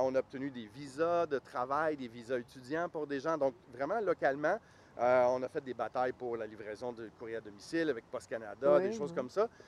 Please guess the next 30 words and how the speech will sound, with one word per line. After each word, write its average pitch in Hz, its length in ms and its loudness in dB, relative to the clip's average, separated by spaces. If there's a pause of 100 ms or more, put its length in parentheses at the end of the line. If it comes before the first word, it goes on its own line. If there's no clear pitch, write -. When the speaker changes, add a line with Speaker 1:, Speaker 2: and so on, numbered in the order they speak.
(180)
Speaker 1:
Il 123 40 -8
y - 0 -
a 139 40 -4
beaucoup 165 160 -10
de 175 60 -8
choses 202 200 4
qu'on 160 140 -2
a 156 80 0
faites, 202 220 0 (320)
beaucoup 135 180 -16
de - 40 -20
choses 123 180 -12
qui - 80 -14
restent 98 200 -12
à 95 40 -8
faire. - 160 0
Speaker 2:
Encore. 165 300 0
Speaker 1:
Mm, 139 100 -4
ouais. 135 40 -8 (320)
Speaker 2:
Puis - 140 -18
qu'est-ce - 220 6
que, 180 240 2
qui - 140 2
est 196 40 8
le 180 120 4
plus 247 200 2
difficile - 580 4
en 165 80 -4
politique ? 165 540 -4 (360)
Speaker 1:
Ben, 170 160 4